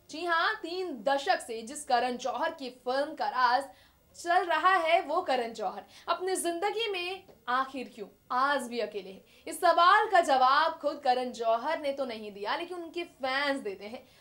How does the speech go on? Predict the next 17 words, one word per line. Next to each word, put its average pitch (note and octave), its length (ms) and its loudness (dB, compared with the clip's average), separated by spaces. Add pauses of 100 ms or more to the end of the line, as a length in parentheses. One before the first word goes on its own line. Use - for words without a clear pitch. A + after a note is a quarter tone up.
(160)
वह F#4+ 180 8
ट्रोलिंग F4+ 600 2
का A4 80 0
शिकार F#4+ 440 4
हो G4 60 0
जाते E4 280 4
हैं F4 160 -4
करण D4+ 340 0
अपने C4 320 -2 (140)
अनमैरिड C#4 520 0
होने A#3 180 -4
को A3+ 140 -8
लेकर, G3+ 300 -8
लेकिन C#4 260 -6
जब B3 260 0 (440)
अपनी D#4 340 -2
फ्रेंड, G4 420 -4